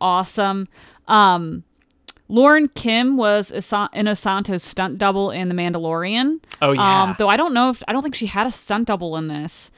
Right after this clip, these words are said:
Speaker 1: Um, but all of the fighting is just so good.
Speaker 2: It's very
Speaker 1: It,
Speaker 2: cool.
Speaker 1: there's a lot of taken from, I was looking at different, like, um, Chinese fighting styles.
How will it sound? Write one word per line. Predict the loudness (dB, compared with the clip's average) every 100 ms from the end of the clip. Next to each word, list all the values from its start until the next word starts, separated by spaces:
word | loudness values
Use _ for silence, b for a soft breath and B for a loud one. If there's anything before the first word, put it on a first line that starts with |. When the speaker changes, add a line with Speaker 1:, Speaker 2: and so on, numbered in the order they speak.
| b b _ 2
Speaker 1:
Um, | 4 4 0 -2 4
but | 4 4
all | 4 4
of | 2 -2
the |
fighting | -6 -10 -6 -4 -2 -4 -6
is | -6 -6
just | -8 -12
so | -12 -12 -12 -10 -6 -4 -4 -4 -8 -12
good. | -6 -4 -4 -8 -12 -12
Speaker 2:
It's | -6
very | -4 -2
Speaker 1:
It, | 0 4
Speaker 2:
cool. |
Speaker 1:
there's | 4 4
a |
lot | 2 4 4 4
of | -2
taken | -6 -6 -2 -4
from, | -2 -2 -2 -2
I | -2
was | -4
looking | -6 -4 -4
at | -4
different, | -6 -6 -8 -4
like, | -4 -4 -10 -12 -8
um, | -6 -6 -8 -14 -18 -18
Chinese | -2 0 0 -2 -2
fighting | -2 0 -2
styles. | 2 4 4 2 -4